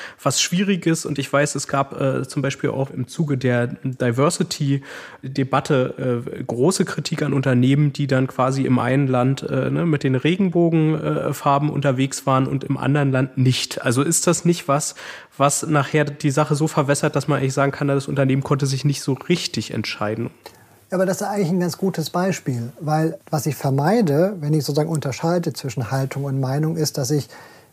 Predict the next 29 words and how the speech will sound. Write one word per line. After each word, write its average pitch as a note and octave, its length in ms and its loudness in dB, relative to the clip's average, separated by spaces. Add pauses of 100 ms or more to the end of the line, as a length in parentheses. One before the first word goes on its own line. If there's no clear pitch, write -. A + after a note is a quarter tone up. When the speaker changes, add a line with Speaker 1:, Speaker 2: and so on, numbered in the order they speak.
(280)
Speaker 2:
äh, D3+ 220 0 (100)
mir D#3 220 0
selbst E3 320 2
widerspreche D3 580 0
und C3 100 -4
dass C#3+ 140 -2
ich C#3 140 0
sozusagen, D3 420 0
äh, D3+ 260 -2
widersprüchliche C#3 640 2
Botschaften C3+ 520 0
rausschicke. A#2+ 560 -8
Ich B2 100 -12
kann D3 180 -2
aber C#3+ 180 0
sehr B2 200 0
wohl F#3 280 6
sagen, D#3 420 2 (400)
dass - 180 -4
ich D3+ 140 -2
als D3+ 160 -4
Unternehmen D#3+ 720 2
selbstverständlich, D#3+ 1040 0
äh, D3+ 240 -2 (120)
wertebasiert D#3+ 840 2
und, C#3 400 -4
ne, E3 220 4
wir, D3 320 -2
wir C3 360 -4